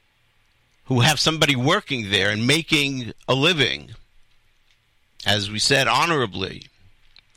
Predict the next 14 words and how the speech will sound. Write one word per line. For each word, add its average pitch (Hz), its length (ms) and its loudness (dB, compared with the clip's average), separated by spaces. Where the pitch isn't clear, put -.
It's - 180 -2
in 151 140 0
their 180 240 2
interest 175 520 0
that 120 140 -2
the - 80 -4
place - 420 0
remain 135 760 0
an 123 120 2
island 107 640 0
of 110 140 0
sanity. 87 680 -2
Well, 120 140 2
yesterday, 127 760 0